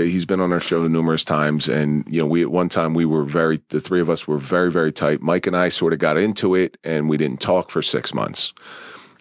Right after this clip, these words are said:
Uh, it's not that I, I, I saw him as an enemy or an adversary, but we just didn't talk. And it really bothered me. And as time moves on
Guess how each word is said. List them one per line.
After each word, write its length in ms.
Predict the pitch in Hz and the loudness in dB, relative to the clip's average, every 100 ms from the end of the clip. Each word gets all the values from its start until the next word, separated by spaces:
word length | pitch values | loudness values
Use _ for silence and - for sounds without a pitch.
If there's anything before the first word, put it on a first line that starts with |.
| - | -2
Uh, 260 | 92 90 92 | 0 2 0
it's 160 | 98 | 0
not 160 | 156 165 | -2 0
that 140 | 170 | 2
I, 180 | 113 104 - | 2 0 -4
I, 240 | 95 92 - - - | 0 0 -2 -4 -2
I 80 | |
saw 220 | 92 107 95 | 0 0 0
him 180 | 95 | 0
as 220 | 92 82 78 | 0 0 -2
an 80 | - | -2
enemy 480 | 98 107 107 110 110 | 0 2 2 2 0
or 200 | - 73 | -2 -4
an 120 | 69 - | -4 0
adversary, 680 | 101 104 101 - 101 95 | 0 2 0 0 2 2
but 100 | 92 | 0
we 120 | 90 127 | -2 -2
just 220 | 135 - | -2 0
didn't 220 | 147 117 | -2 0
talk. 480 | - 135 - - - _ - _ | 0 -2 -4 -8 -20 _ -20 _
And 440 | 104 104 101 98 98 | 0 2 2 2 0
it 160 | 107 90 | -2 -2
really 380 | 117 160 165 | 0 2 2
bothered 480 | 110 107 113 98 76 | 0 0 2 0 -2
me. 220 | 65 58 90 | -4 -2 0
And 160 | 98 120 | 0 0
as 200 | 139 151 | 0 0
time 280 | 135 131 117 | 0 2 2
moves 200 | 107 101 | 0 0
on 360 | 104 80 67 | 0 0 -6